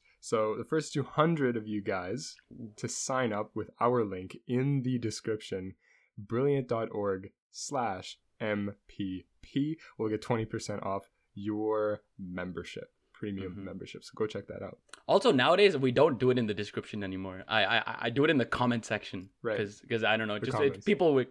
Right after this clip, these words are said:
Speaker 2: people can see it more, I guess. So yeah,
Speaker 1: Sure.
Speaker 2: so description slash comment <laughs> section. Yeah.
Speaker 1: So let's, let's get to the, the, the meat
Speaker 2: Ooh.
Speaker 1: of trigonometry,
Speaker 2: Ooh.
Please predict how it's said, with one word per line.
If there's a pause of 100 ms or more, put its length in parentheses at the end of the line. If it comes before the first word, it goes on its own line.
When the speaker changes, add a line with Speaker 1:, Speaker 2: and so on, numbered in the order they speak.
Speaker 2:
people
can
see
it
more, (320)
I
guess.
So
yeah,
Speaker 1:
Sure.
Speaker 2:
so
description
slash
comment
<laughs>
section. (600)
Yeah.
Speaker 1:
So
let's,
let's
get
to (560)
the, (120)
the, (380)
the
meat (340)
Speaker 2:
Ooh.
Speaker 1:
of
trigonometry,
Speaker 2:
Ooh.